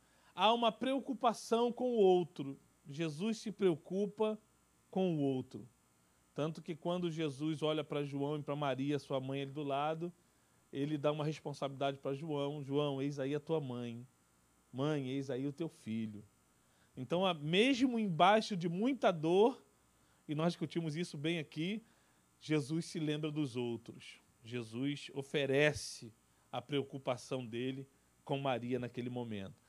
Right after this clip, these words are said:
Depois vem a quarta, é, palavra da cruz, e a quarta palavra da cruz, é, é, vai mostrar sentimento, né?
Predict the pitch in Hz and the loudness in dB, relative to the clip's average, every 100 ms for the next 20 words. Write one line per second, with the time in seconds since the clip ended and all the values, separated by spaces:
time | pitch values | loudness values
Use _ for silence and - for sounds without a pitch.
0 | _ - 208 247 220 226 220 214 208 208 | _ 0 2 2 0 -2 0 4 4 2
1 | 202 233 214 208 - _ - - 160 156 | -2 2 2 2 -8 _ -4 4 4 6
2 | 175 170 180 214 208 196 220 269 269 - | 6 6 4 2 2 2 4 2 0 -6
3 | - _ _ _ - 165 180 190 190 190 | -18 _ _ _ -2 0 4 2 2 2
4 | 175 185 175 165 - 175 180 160 - - | 2 2 2 0 0 2 2 2 -4 -12
5 | _ _ _ _ - 151 156 156 147 151 | _ _ _ _ 2 8 8 8 4 4
6 | 151 147 143 - - _ _ _ _ 190 | 4 4 2 -2 -12 _ _ _ _ 8
7 | 190 180 - 170 165 - - 202 196 202 | 10 8 6 6 6 -2 0 4 4 4
8 | 170 190 262 - 156 170 277 | 2 4 4 0 -2 0 -2